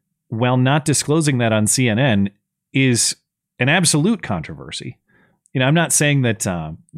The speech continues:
that the politics of that are worse than sexual harassment. I am saying is one is certain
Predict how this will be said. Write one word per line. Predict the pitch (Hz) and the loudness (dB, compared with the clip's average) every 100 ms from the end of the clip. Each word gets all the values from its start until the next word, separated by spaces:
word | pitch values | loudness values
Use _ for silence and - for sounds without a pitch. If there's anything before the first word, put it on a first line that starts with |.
| - | -14
that | 117 104 90 - _ _ _ _ | -4 -4 -4 -10 _ _ _ _
the | 113 113 | -6 -6
politics | - 147 165 143 117 - | -2 0 0 0 -2 -4
of | 98 | -4
that | 95 | -4
are | 92 | -4
worse | 90 107 123 - | -4 -2 -2 -2
than | 107 95 | -2 -2
sexual | 120 107 - 87 | -2 -4 -4 -6
harassment. | 92 85 143 143 - 80 - | -6 -2 -2 -2 -4 -8 -2
I | |
am | 131 151 | 0 2
saying | 143 127 | 0 0
is | 107 95 | -2 -2
one | 131 208 | -2 0
is | 175 123 | 2 0
certain | - 156 156 104 80 | -2 0 0 -2 -6